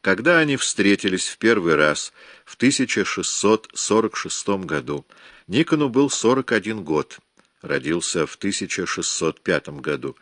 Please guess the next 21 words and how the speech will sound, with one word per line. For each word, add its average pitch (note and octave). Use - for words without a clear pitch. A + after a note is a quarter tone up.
а D#2+
Алексею C#3
всего F#2+
семнадцать, D#2+
родился A#2+
в -
тысяча G2+
шестьсот -
двадцать C#2+
девятом. C#2
Юный D#3
царь D3
нуждался A#2
не F2
только F#2
в C#2+
друге, C3
но E3
и G#2+
в G#2
наставнике. C2+